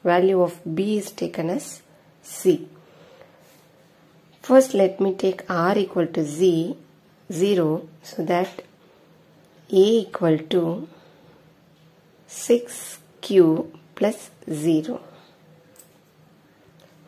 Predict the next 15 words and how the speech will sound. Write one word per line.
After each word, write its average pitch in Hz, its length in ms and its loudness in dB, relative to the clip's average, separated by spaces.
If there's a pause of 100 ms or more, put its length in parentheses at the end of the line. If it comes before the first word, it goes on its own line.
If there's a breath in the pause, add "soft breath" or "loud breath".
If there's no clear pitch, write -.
(380)
which 208 240 0
is 202 140 -4
equal 202 400 2 (140)
to 240 220 0 (120)
six - 460 -4 (120)
Q. 170 400 0 (420 loud breath)
Six 254 300 0
Q 262 300 2
is 262 200 4
nothing 185 460 0
but 233 240 -2
it - 140 -6
is 175 180 2
multiple 196 680 2
of - 420 -4